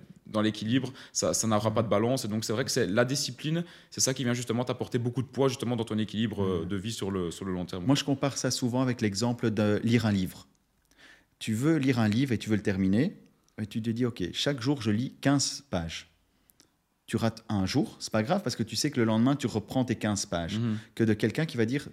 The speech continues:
Speaker 2: Tu sais, moi, comment je lis un livre ? » Ah, comment ? Ben, le vendredi à quatorze heures, je me prends trois heures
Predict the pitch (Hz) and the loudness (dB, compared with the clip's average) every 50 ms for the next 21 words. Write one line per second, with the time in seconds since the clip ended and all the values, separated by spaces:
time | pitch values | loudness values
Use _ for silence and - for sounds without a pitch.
0 | - - - 117 - - 175 160 147 147 143 143 135 123 120 107 117 117 113 113 | -8 -6 -4 -2 0 0 0 0 0 -2 0 0 0 0 0 0 0 0 2 2
1 | 110 110 113 143 175 170 - - - - - - _ _ _ _ _ _ - 135 | 4 4 4 4 2 0 -4 -12 -20 -20 -20 -20 _ _ _ _ _ _ -4 -4
2 | 151 - - 98 98 110 135 165 160 - - - - - _ - - - - - | -2 0 2 4 4 4 4 2 -2 -6 -14 -20 -20 -20 _ -6 -4 -4 -4 -8
3 | _ _ _ _ _ - 107 113 147 156 175 185 170 147 143 131 110 104 98 - | _ _ _ _ _ 2 6 6 6 6 6 2 2 2 2 0 2 0 -2 -4
4 | - - 98 92 - 147 - - 143 117 104 101 95 92 113 - - - - 107 | -4 -6 -6 -4 -2 -4 -2 -2 -2 -2 0 2 2 2 2 0 -6 -6 -2 0
5 | 101 98 - - 101 92 - - 107 90 92 190 170 127 127 127 131 151 175 - | 0 0 0 -2 -6 -6 -4 -4 -2 2 4 4 4 6 6 6 6 4 2 0
6 | - | -6